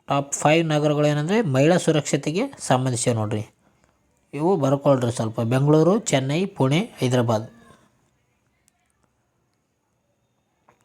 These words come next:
ಹಾಗಾದ್ರೆ ಬನ್ನಿ ಫ್ರೆಂಡ್ಸ್, ಪ್ರಮುಖ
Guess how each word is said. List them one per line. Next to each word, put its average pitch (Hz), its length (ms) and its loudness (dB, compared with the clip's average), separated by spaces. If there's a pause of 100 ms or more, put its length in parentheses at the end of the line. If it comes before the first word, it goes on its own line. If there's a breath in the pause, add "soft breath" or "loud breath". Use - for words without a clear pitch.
(800)
ಹಾಗಾದ್ರೆ 160 300 2
ಬನ್ನಿ 175 240 2
ಫ್ರೆಂಡ್ಸ್, 170 360 -2 (140)
ಪ್ರಮುಖ 151 420 0